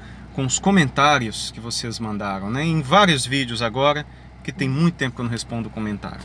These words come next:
tá? Vamos lá, primeiro aqui, ó, foi do vídeo Pedaleira Usada até mil e quinhentos, qual escolher, respondendo comentários. Guitar Brasil disse, "A melhor opção é a G nove ou G sete. Tem uma G sete há nove anos, foi difícil programar, mas depois que a gente acha o som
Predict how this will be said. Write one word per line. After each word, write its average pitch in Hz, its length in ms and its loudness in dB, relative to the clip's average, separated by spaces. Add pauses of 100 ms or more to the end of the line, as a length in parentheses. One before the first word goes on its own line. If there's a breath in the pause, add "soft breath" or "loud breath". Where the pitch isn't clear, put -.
tá? 175 240 4 (540 loud breath)
Vamos 190 200 4
lá, 156 120 6
primeiro 180 400 2
aqui, 127 240 -4
ó, 104 100 -6
foi 143 180 -4
do 131 140 -6
vídeo 143 400 -6
Pedaleira 123 380 -2
Usada 151 420 2
até 123 180 -2
mil 120 120 -2
e - 20 -6
quinhentos, 180 400 0
qual 117 160 0
escolher, 151 460 -2
respondendo 131 480 -2
comentários. 110 580 -6 (840 loud breath)
Guitar 165 260 4
Brasil 165 320 2
disse, 131 460 -4
"A 156 80 -4
melhor 196 180 0
opção 185 380 0
é 170 40 2
a - 20 0
G 147 160 0
nove 170 220 0
ou 175 40 -2
G 175 100 0
sete. 156 480 0
Tem 127 120 -4
uma 123 40 -2
G 123 140 -2
sete 123 340 -4
há 123 40 -4
nove 151 400 0
anos, 131 280 -2
foi 127 140 -4
difícil 123 300 -2
programar, 151 420 2
mas 151 160 0
depois 139 320 -4
que 151 80 -2
a - 20 -4
gente 135 240 -4
acha 123 220 0
o 135 60 -10
som 135 280 -6